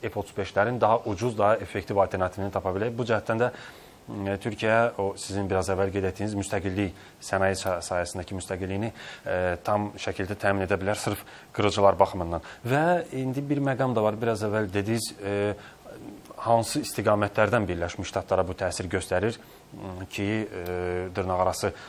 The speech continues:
soyqırımla bağlı açıqlamalar verilsin. Ermənistan tərəfi, e, müxtəlif formalarda bundan əvvəl də yalançı soyqırımını tirajlayır və elə tirajlamaqdadır, proses gedir. E, bu məsələnin bir tərəfi anti-türk ideyası olaraq. Məsələnin ikinci tərəfi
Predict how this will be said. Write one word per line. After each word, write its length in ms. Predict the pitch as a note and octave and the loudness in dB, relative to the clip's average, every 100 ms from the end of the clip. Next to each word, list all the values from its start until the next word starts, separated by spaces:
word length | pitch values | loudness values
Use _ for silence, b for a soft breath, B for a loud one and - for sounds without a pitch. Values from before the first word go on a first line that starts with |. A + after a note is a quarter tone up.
| B | B
soyqırımla 500 | - G2+ F#2+ F#2 F2+ | -2 0 2 2 4
bağlı 280 | F2 F#2 F#2+ | 6 6 4
açıqlamalar 580 | F#2+ - F#2+ F#2 F#2 F2+ | 0 -2 0 4 4 4
verilsin. 400 | F#2 G2 G2 D#3+ E3 B B B | 2 0 0 -4 -4 B B B
Ermənistan 400 | D#3 D#3+ D#3 F#3+ | 2 2 2 2
tərəfi, 320 | D3+ A2 G2 D#2+ | 2 0 -2 -4
e, 320 | - - F#2+ F#2 F#2+ | -8 -12 -8 -6 -6
müxtəlif 400 | G2 F#2+ A2+ A2 | -6 0 0 0
formalarda 640 | - G2 F#2 F2+ F2 E2+ F2+ G2 | 0 0 2 2 2 4 2 2
bundan 300 | F#2+ F2+ F#2 F2 | 0 -2 0 0
əvvəl 260 | F2+ F#2 F2 | 0 0 0
də 80 | F2+ G2 F#2+ | 0 -2 -2
yalançı 500 | F#2+ G2 G2 F#2 A#2 | 2 2 2 -2 -8
soyqırımını 600 | - G#2 F#2 F#2 F#2 G#2+ | -4 -2 -2 -2 -4 -6
tirajlayır 580 | - G2 F#2+ F2+ G2 A2 | 0 2 2 0 -2 -2
və 140 | G#2 G#2+ A2 | 0 0 0
elə 160 | G2+ A2 - | -2 -2 -2
tirajlamaqdadır, 720 | G2+ F#2 F#2 F2+ F2 F#2 F#2+ | 0 2 0 0 0 -2 -2
proses 320 | G2 - F#2 | -4 -4 -6
gedir. 280 | F2+ D#2+ - B B B B B A2 | -8 -10 -12 B B B B B -6
E, 220 | G2 G2 - | -4 -4 -6
bu 300 | A2+ D3+ E3+ A#2 | 0 2 2 -2
məsələnin 440 | A2 A2+ G#2+ A#2 | -2 0 0 0
bir 120 | G#2 G2+ | 0 0
tərəfi 260 | F2+ E2+ G2+ | -2 -2 -2
anti-türk 520 | G#2+ G2 G2+ A2 G2 - | -2 -2 -2 -4 -4 -6
ideyası 420 | G#2 G2 F2+ - | 0 2 2 0
olaraq. 320 | E2+ E2 D#2+ - B B - | -2 -2 -4 -8 B B -6
Məsələnin 400 | A#2 C#3 D3+ C#3+ | -4 0 0 0
ikinci 220 | C3+ C3+ | -2 2
tərəfi 340 | A#2 A2 C3 | 2 2 0